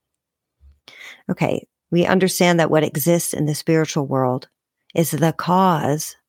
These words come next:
of what exists in the physical world. And remember, you know, from the last chapter, we need that higher self that he talks about to really be able to do this. We're gonna get that everything in the sense world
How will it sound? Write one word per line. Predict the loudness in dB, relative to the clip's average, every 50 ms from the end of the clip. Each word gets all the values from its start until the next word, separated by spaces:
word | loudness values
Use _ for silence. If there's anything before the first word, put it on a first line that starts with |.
| _ _ _ _ -6
of | -6 -4 -2
what | -2 0 0
exists | 0 -2 0 0 0 0 0 0
in | 0 0
the | 0 0
physical | 0 -2 0 0 0 -2 0 -2 -2 0
world. | 2 2 2 2 0 -2 -4 -8 _ _ _ _ _ _ _ _ _ _ _ _ -20 -20 _ _ _ 0
And | 2 2 4
remember, | 2 2 2 2 2 2 4 2 2 2 0 -2 -2
you | -2 0
know, | 0 0
from | -2 -2 -2
the | -2 0
last | 0 0 0 0 -2 -2
chapter, | -2 -2 -2 0 -2 -4 0
we | 0 0
need | 2 2 0 0
that | 0 -2 -4 -2
higher | -6 -6 -2 0 2 2 2 0
self | 0 -2 -4 -4 -4 -4 -4 -6
that | -6 -4 -4
he | -6
talks | -4 -4 -6 -6 -6 -8
about | -8 -8 -8 -8
to | -8 -8
really | -6 -6 -6 -4 -4 -4
be | -4 -4 -4
able | -4 -4 -4
to | -6 -6 -6
do | -6 -8 -8
this. | -8 -8 -10 -10 -10 -12 -14 -12 -8
We're | -4 -2 -2 0
gonna | 0 0 -2 0
get | 0 0 0 0 -2 -4 -4
that | -2 -2 -2 -2 -6 _ -16 -20 -20 -20 -20 -20 -20 -20 _ _ _
everything | 0 2 2 2 0 0 0 0 0 0 0 -2 -2
in | 0 0
the | -2 -2
sense | -2 -4 -6 -6 -6 -8
world | -8 -6 -6 -4 -4 -6 -6 -8 -12